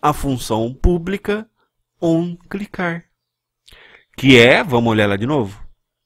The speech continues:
Essa função onClickar tem uma linha de código que é, que é, se o computador resolver,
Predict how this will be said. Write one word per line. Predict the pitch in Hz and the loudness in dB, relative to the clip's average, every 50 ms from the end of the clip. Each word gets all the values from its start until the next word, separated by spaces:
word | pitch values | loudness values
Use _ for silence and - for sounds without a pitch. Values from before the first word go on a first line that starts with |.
| _ _ _ _ _ _ _ _ _ _ _ _ _ _ _ _ _ _ _ _ _ _ _ _ - _ _ _ _ _ | _ _ _ _ _ _ _ _ _ _ _ _ _ _ _ _ _ _ _ _ _ _ _ _ -20 _ _ _ _ _
Essa | _ - 113 117 - 147 | _ -6 -6 -4 -4 -6
função | 135 - 139 139 127 - - 151 160 165 - _ | -6 -4 -6 -6 -6 -4 -4 -4 -4 -4 -8 _
onClickar | - 143 139 139 139 139 - 139 143 143 - 147 139 147 165 185 190 _ _ _ _ _ _ _ _ _ _ _ _ _ _ _ _ _ _ | -6 -4 -4 -4 -4 -6 -6 -6 -6 -4 -4 -2 -2 -2 -4 -6 -12 _ _ _ _ _ _ _ _ _ _ _ _ _ _ _ _ _ _
tem | - 147 143 143 143 139 135 | -2 0 0 0 -2 -4 -4
uma | 127 120 123 123 | -4 -4 -4 -4
linha | 123 113 110 117 120 | -4 -4 -6 -6 -8
de | 156 180 | -10 -12
código | _ - 160 156 180 202 214 220 240 285 _ _ _ _ _ _ _ _ _ _ _ _ | _ -6 -4 -4 -4 -4 -8 -12 -12 -14 _ _ _ _ _ _ _ _ _ _ _ _
que | _ - 143 147 | _ -6 -2 -2
é, | 113 101 104 113 147 220 - _ _ _ _ _ _ _ _ _ _ _ _ _ | 0 0 0 -2 -4 -6 -8 _ _ _ _ _ _ _ _ _ _ _ _ _
que | _ - 127 131 113 | _ -6 -4 -4 -2
é, | 98 95 98 104 107 107 117 127 139 147 160 170 - 78 85 85 92 - 73 - - 285 294 339 _ _ _ _ _ _ _ _ _ _ _ _ _ 320 | -2 -2 -2 -2 -2 -2 -2 -2 -4 -4 -6 -8 -10 -10 -10 -10 -12 -12 -14 -16 -16 -16 -18 -20 _ _ _ _ _ _ _ _ _ _ _ _ _ _
se | 302 - - 107 | -20 -20 -14 -12
o | 110 101 | -12 -12
computador | - - 101 95 - - 101 98 98 95 | -10 -12 -16 -14 -10 -10 -6 -4 -4 -4
resolver, | 95 98 98 95 101 98 95 90 98 95 95 92 92 92 87 - - | -4 -6 -6 -6 -6 -8 -8 -6 -6 -6 -6 -6 -8 -10 -12 -16 -20